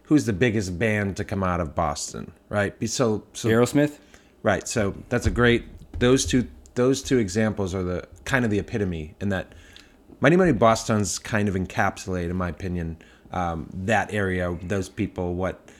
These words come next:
Speaker 1: kind of the overall vibe, the, um, of, um, you know, Bostonians. Uh,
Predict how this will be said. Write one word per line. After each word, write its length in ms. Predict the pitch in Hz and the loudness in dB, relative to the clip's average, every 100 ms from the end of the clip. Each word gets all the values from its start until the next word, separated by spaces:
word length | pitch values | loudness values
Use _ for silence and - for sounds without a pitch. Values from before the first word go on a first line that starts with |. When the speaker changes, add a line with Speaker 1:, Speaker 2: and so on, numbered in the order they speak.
| - - | -20 -2
Speaker 1:
kind 160 | 120 95 | 0 2
of 60 | |
the 120 | 95 101 | 0 2
overall 500 | 117 98 104 92 92 | 0 2 2 2 0
vibe, 480 | 95 90 87 85 71 - - | 0 0 -2 -4 -8 -12 -2
the, 300 | 104 95 78 - | 0 0 -4 -8
um, 460 | 95 92 90 82 80 - _ _ _ _ _ _ _ - - | -6 -4 -4 -6 -10 -16 _ _ _ _ _ _ _ -12 -2
of, 420 | 107 95 82 - | 0 0 -4 -8
um, 600 | 98 101 95 92 85 80 - _ - - - - - - - | -2 0 0 0 -4 -8 -14 _ -20 -20 -20 -20 -20 -20 -8
you 100 | 110 | -2
know, 140 | 107 95 | 0 0
Bostonians. 1000 | 78 110 - 113 101 90 82 - - - - - | 2 2 2 0 0 -2 -6 -8 -12 -14 -14 -10
Uh, 160 | 104 | -10